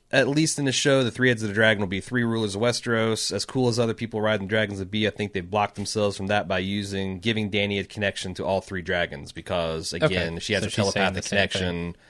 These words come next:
Speaker 2: Yep.
Speaker 1: how would someone else ride them? The other thing that I don't know we've talked about this season is there is a pretty old theory about Bran being a dragon rider.
Speaker 2: Mm.
Speaker 1: Because obviously he could warg into one of them.
Speaker 2: Right.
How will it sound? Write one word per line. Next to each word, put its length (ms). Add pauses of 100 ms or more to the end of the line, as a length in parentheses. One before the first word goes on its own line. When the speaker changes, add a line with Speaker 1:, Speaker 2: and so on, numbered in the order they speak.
Speaker 2:
Yep. 140
Speaker 1:
how 240
would 340
someone 240
else 200
ride 220
them? 200 (360)
The 120
other 280
thing 300
that 100
I 20
don't 180
know 180
we've 200
talked 240
about 160
this 160
season 420
is 200
there 260
is 160
a 340 (260)
pretty 320
old 300
theory 320
about 360
Bran 360
being 220
a 40
dragon 360
rider. 460 (360)
Speaker 2:
Mm. 420 (180)
Speaker 1:
Because 260
obviously 960
he 160
could 220
warg 340
into 340
one 220
of 160
them. 360 (220)
Speaker 2:
Right. 460